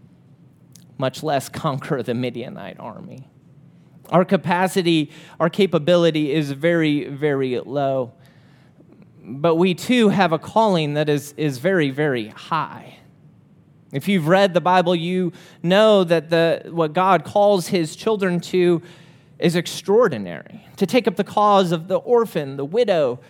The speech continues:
the immigrant. Right? Those are pretty simple solutions to come to. To feed the hungry and shelter the vulnerable.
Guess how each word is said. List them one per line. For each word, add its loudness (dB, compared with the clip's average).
the -2
immigrant. -8
Right? -10
Those -2
are -2
pretty -4
simple -4
solutions -10
to -12
come -8
to. -12
To 2
feed -2
the 2
hungry 0
and -8
shelter 2
the 0
vulnerable. -4